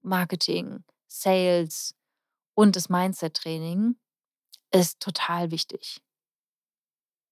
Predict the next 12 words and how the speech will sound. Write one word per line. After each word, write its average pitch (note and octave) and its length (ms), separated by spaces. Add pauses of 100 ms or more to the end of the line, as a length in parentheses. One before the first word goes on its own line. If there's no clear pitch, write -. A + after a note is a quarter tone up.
(960)
Also, F#3 420
wo G#3 340
kannst G3+ 380
du G3 60
'n F3+ 140
Return F#3 440
on E3 160
Investment F3 840
kreieren E3+ 720 (1300)
der E3+ 300
weit A#3 500 (200)
über F#3 680